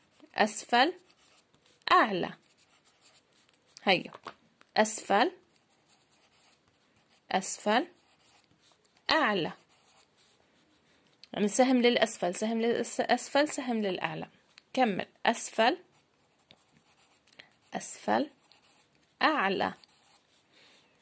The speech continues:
أسفل، أسفل، أعلى. إذن يا ثالث كانت وحدة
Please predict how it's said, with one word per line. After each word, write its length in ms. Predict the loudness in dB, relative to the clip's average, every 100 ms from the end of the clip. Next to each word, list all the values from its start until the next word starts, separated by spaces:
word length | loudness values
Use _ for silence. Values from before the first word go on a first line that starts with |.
| _ _ -4
أسفل، 540 | -4 -4 -2 2 2 0 _ _ _ _ _ _ _ _ _ _ _ _ _ _ _ _ _ -20 _ _ -8
أسفل، 500 | -8 -8 -2 0 0 -2 _ _ _ _ _ _ _ _ _ -20 _ _ _ 0
أعلى. 420 | 2 2 2 -2 -10 _ _ _ _ _ _ _ _ _ _ -20 -20 -20 -4 2
إذن 300 | 4 6 4
يا 100 | 4
ثالث 380 | 6 4 4
كانت 400 | 0 4 4 4
وحدة 340 | 0 0 0